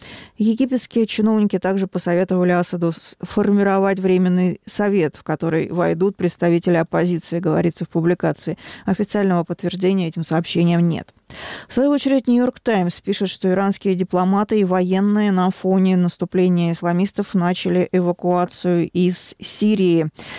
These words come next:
Источники газеты утверждают, что страну, в частности, уже покинули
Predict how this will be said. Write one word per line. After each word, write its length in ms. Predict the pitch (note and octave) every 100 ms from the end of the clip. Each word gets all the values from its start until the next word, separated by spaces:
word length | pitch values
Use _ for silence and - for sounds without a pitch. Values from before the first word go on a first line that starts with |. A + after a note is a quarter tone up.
| - -
Источники 480 | F#3+ G3+ G#3 G3+
газеты 400 | F#3+ F3+ F#3 F#3+
утверждают, 460 | E3+ E3+ F3 F#3 F3
что 160 | - F3
страну, 340 | - F3+ F#3+
в 60 | -
частности, 480 | F3+ F3 E3+ -
уже 180 | E3+ F3+
покинули 500 | F3+ F3 F#3 F3+ E3